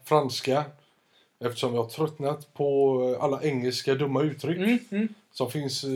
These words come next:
Speaker 1: i samt-, samhället som svävar omkring. Nu kör vi franska. Innan... Eh,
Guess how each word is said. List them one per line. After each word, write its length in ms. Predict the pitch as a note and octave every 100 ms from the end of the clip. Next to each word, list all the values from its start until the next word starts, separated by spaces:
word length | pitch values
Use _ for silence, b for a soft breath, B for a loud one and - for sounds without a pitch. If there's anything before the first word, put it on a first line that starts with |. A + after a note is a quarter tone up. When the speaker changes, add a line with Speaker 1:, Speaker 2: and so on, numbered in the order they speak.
| C3 B2+ C3
Speaker 1:
i 40 |
samt-, 460 | C3 D3 B2 B2+ A#2
samhället 460 | A#2 C#3 B2 C3+ C3+
som 160 | C3
svävar 360 | B2 - C3+ B2+
omkring. 400 | C3 C3 D#3+ E3 b b b b _
Nu 120 | C#3
kör 160 | D3+ F#3
vi 80 | D3+
franska. 520 | D3+ F3 C3 - A2+ G#2 - _ _ _ _ _
Innan... 520 | G#3 C#3+ C#3+ C3+ C3
Eh, 280 | C3 B2+